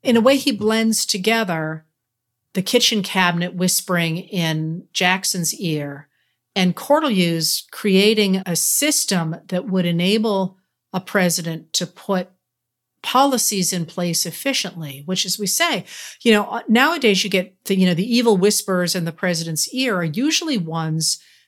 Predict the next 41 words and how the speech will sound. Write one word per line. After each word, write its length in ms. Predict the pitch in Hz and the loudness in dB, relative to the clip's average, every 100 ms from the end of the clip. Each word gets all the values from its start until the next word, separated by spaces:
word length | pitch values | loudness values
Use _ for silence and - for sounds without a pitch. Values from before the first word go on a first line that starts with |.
| _ _ _ | _ _ _
who 160 | - 196 | 0 4
don't 160 | 220 | 4
understand 460 | 220 196 170 208 190 | 4 2 0 2 2
how 100 | 180 | 0
to 60 | 170 | 0
make 180 | 170 | -2
things 220 | - 156 - | -2 -4 0
happen, 420 | 208 294 302 - _ _ _ - | 0 -2 -4 -14 _ _ _ 0
you 80 | 185 | 2
know, 100 | 165 | 2
because 400 | 175 - 160 - | 0 -2 -2 -2
they 140 | 156 | -4
can't 260 | - 208 190 | -2 0 0
actually 320 | 185 - 156 | 0 -4 -6
accomplish 560 | - 254 330 - 175 | -6 -6 -4 -4 -4
anything. 520 | 151 143 139 156 139 - _ - - - - | -4 -8 -10 -12 -14 -18 _ -20 -20 -18 0
And 240 | 196 190 | 4 6
then 460 | 165 196 202 208 220 - | 4 2 4 2 -2 -2
we 220 | 208 202 | 0 0
have 360 | 185 208 190 | 0 -2 -4
them 180 | 190 185 | -2 0
coming 280 | 185 226 208 | 0 0 0
together 480 | 208 180 247 277 190 | -2 0 0 0 -2
with 160 | 175 | -4
Sherman 340 | - 214 185 180 | -4 -2 -2 -2
Adams, 600 | 185 196 220 185 160 - - - - | -2 -2 -2 -2 -4 -6 -8 -18 -2
who's 220 | 185 208 | 2 2
very 360 | 170 175 349 392 | 2 0 2 2
good 220 | 214 185 | 2 0
at 80 | 165 | 0
his 180 | 165 - | -4 -4
job. 580 | 254 277 233 156 156 151 _ - - _ | -2 -2 -2 -4 -6 -8 _ -20 -20 _
And 340 | 220 196 190 196 _ _ _ | 2 4 4 -2 _ _ _
the 140 | 196 196 | -2 2
way 260 | 185 220 | 4 4
people 380 | 220 233 214 190 | 2 -4 -4 -4
attack 500 | 185 190 214 214 220 | -6 -6 -2 -2 -4
him 220 | - 180 | -6 -4
is 240 | 185 185 - | -4 -4 -4
by 220 | 175 170 | -4 -4
saying 500 | - - 170 170 165 | -2 -2 -2 -4 -6